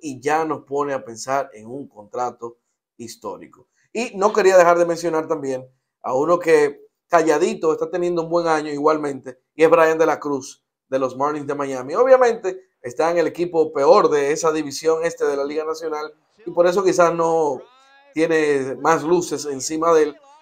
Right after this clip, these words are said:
pero la ha sacado en días consecutivos, llegó a ocho, tiene tres jonrones en, y cinco remolcadas en los últimos cinco juegos, y lidera a los Marlins en jonrones y en remolcadas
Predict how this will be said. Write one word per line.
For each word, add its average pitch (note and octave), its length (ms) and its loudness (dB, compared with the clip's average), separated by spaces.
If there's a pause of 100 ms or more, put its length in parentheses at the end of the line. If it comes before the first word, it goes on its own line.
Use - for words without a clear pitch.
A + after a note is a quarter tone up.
(100)
pero E3+ 300 0 (180)
la D3+ 120 2
ha D3+ 40 2
sacado E3+ 420 4
en D#3 60 -4
días E3 180 2
consecutivos, D#3 680 -4
llegó C3+ 260 0
a D3 100 8
ocho, E3 380 6 (380)
tiene C#3 180 -4
tres D#3 220 6
jonrones D#3+ 720 -2
en, C3+ 260 -12
y B2 80 -14
cinco E3 340 -2
remolcadas D3 520 0
en C3+ 80 -8
los B2+ 120 -8
últimos C#3 360 -12
cinco D3+ 220 -14
juegos, F#3+ 320 -2
y C4 220 -10 (440)
lidera F3 520 4
a D3 40 2
los D3+ 220 0
Marlins C#3+ 540 -2
en D3 340 -10
jonrones G3 680 -2
y D#3 140 -8
en D3+ 120 -4
remolcadas C#3+ 760 -2